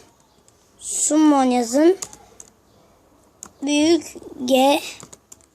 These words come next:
sadece büyük G, sonra küçük harflerle Giant yazın. Hemen göstereyim. En flash, summon,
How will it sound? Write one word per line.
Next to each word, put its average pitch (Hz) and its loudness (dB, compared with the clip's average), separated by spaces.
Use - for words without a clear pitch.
sadece 294 2
büyük 330 4
G, 311 0
sonra 277 0
küçük 294 -4
harflerle 277 0
Giant - -2
yazın. 240 -4
Hemen 233 -6
göstereyim. 226 -8
En 262 -6
flash, 262 -4
summon, 294 2